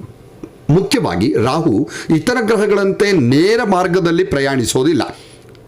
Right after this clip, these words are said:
ಆದ್ರೆ ವಕ್ರ ರೇಖೆಯಲ್ಲಿ ಚಲಿಸ್ತಾನೆ. ಅಂದ್ರೆ ಹಿಮ್ಮುಖನು ಅಥವಾ ವಕ್ರ ರೇಖೆಯಲ್ಲಿ ಚಲಿಸುವಂಥವನು ರಾಹು. ರಾಹುಕೇತು ಇಬ್ರು ಕೂಡ ಹಾಗೇನೆ, ಇಬ್ರದ್ದು ಕೂಡ ಹದಿನೆಂಟು ತಿಂಗಳು ಬೇಕಾಗತ್ತೆ.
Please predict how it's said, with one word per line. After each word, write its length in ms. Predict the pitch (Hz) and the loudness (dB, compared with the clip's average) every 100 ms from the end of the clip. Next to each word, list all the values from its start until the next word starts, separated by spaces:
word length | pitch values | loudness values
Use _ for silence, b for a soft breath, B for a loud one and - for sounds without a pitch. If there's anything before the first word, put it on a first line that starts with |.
| - | -4
ಆದ್ರೆ 520 | 117 107 156 220 - - | -2 0 -2 -2 -6 -2
ವಕ್ರ 380 | 113 143 - 247 226 | 0 -2 -2 0 0
ರೇಖೆಯಲ್ಲಿ 360 | 170 165 147 | 0 2 0
ಚಲಿಸ್ತಾನೆ. 460 | - 160 131 127 131 | 2 0 0 -2 0
ಅಂದ್ರೆ 160 | 185 | 0
ಹಿಮ್ಮುಖನು 540 | 147 196 214 220 208 226 | 0 2 2 0 0 -2
ಅಥವಾ 400 | - 175 226 220 | -2 -2 0 0
ವಕ್ರ 220 | - 110 | -2 -4
ರೇಖೆಯಲ್ಲಿ 580 | 101 95 - 90 131 - B B - | -2 -2 0 0 0 -2 B B -4
ಚಲಿಸುವಂಥವನು 760 | 165 147 117 92 104 123 220 | -2 -2 -4 -2 -2 0 0
ರಾಹು. 440 | 131 117 - 254 B - | 0 -2 -2 -4 B -6
ರಾಹುಕೇತು 500 | 208 233 220 254 240 | -4 -4 -2 -2 0
ಇಬ್ರು 240 | 185 156 | 0 0
ಕೂಡ 200 | 156 - | 0 -2
ಹಾಗೇನೆ, 580 | - 92 82 - - - - - - - - - - 143 | 0 0 0 -2 -4 -16 -20 -20 -20 -20 -20 -20 -4 0
ಇಬ್ರದ್ದು 300 | 139 175 190 | 2 2 2
ಕೂಡ 160 | 202 | 2
ಹದಿನೆಂಟು 480 | 175 139 156 180 160 | 0 0 0 0 -2
ತಿಂಗಳು 260 | 151 143 170 | 0 0 2
ಬೇಕಾಗತ್ತೆ. 680 | 113 - 78 - - - | 0 0 -2 -4 -6 -12